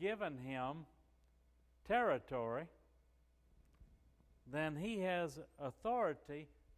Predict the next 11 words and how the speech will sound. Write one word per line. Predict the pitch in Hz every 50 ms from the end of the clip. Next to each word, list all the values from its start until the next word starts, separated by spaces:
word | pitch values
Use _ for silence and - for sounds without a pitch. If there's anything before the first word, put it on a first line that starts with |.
| -
to | - 165
demand | 147 131 143 139 139 156 185 190 185 180 180 180 180 139 - - _ _ _ - -
a | 127 127
right | 127 120 123 151 170 175 175 180 170 - - - 147
of | 139 139 131 131
entry | 170 180 170 139 - - 117 104 87 - - - - - - - - - - - - - - - - -
to | - 127
get | 110 139 175 165 - - -
to | 131
his | 120 120 135 147 139 120 - - -
territory. | - 175 165 151 135 123 110 - - 117 104 95 90 87